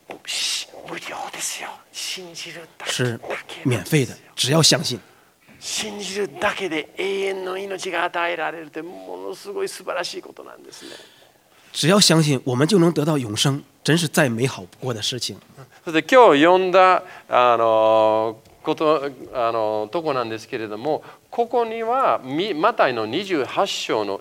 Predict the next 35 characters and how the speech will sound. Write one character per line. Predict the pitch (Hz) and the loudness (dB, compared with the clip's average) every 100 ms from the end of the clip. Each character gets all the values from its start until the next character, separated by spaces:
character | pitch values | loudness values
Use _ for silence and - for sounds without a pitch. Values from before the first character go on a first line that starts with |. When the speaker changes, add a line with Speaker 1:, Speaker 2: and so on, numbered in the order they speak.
| - | -8
Speaker 1:
一 | 214 | -10
節 | 214 - 156 - - | -8 -6 -6 -6 -4
か | |
ら | 104 101 | -4 -2
十 | 170 | -4
節、 | 196 151 120 | -6 -6 0
ま | 170 | 2
た | 202 | 4
読 | 139 180 | 2 0
み | 226 | 0
ま | 226 | 0
せ | 214 190 | 0 -4
ん | 135 | -2
け | 117 | -2
れ | |
ど | 117 | 0
も、 | 120 - - - | -2 -6 -16 -12
こ | - 247 | -2 2
こ | 254 | 2
で | 202 | 2
は | 175 226 185 - - - | 4 4 4 -6 -18 -16
二 | - - 320 | -10 4 6
人 | 339 | 6
の | 269 | 4
女 | 254 247 | 2 0
性 | - 254 | 2 2
が | 190 | 4
出 | 123 123 | 2 0
て | 123 | -2
く | 104 | -4
る | 98 | -6
ん | 85 | -10
で | 92 | -16
す | 120 | -14
ね。 | 120 | -16